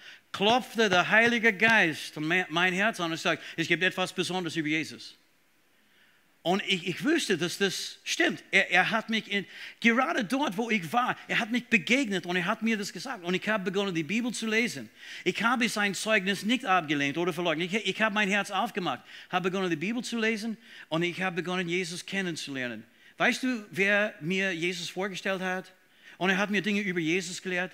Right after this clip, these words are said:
Das war der Heilige Geist. Oh, ich kenne ihn seit dreiundachtzig, Leute. Ich habe eine gute Beziehung mit dem Heiligen Geist seit dreiundachtzig. Und ich glaube, dass wir haben alle eine gute Beziehung mit dem Heiligen Geist und wir haben es irgendwie nicht gewusst.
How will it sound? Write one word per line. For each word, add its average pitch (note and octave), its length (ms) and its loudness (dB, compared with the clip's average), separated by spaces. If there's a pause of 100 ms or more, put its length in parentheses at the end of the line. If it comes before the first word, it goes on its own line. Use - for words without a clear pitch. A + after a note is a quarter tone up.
(500)
Das - 160 -16
war D#3+ 100 -4
der C#3+ 100 -8
Heilige D#3+ 360 -4
Geist. E3+ 320 -10 (180)
Oh, - 160 -4
ich A#3+ 160 -2
kenne D4 240 2
ihn E3 140 0
seit D#3 260 0
dreiundachtzig, D#3 540 0
Leute. D3+ 280 -2 (1200)
Ich C#4+ 180 4
habe C4+ 180 4
eine G3 140 4
gute A3+ 220 2
Beziehung C4 340 2
mit G#3+ 100 0
dem G3+ 160 2
Heiligen G3+ 260 4
Geist F#3 280 2
seit F#3 180 2
dreiundachtzig. F#3 600 0 (220)
Und A#3+ 120 4
ich A3 80 4
glaube, B3+ 320 2
dass A3 220 0
wir A3 100 2
haben A3+ 260 2
alle B3+ 440 4
eine F3+ 160 4
gute C4 260 0
Beziehung A3+ 380 0
mit G#3+ 100 0
dem F#3 160 0
Heiligen F#3+ 340 4
Geist A3+ 300 0
und G3+ 160 -2
wir F#3 120 2
haben G3 260 0
es F#3 120 -6
irgendwie G3 360 -2
nicht F3+ 260 -2
gewusst. A3 640 2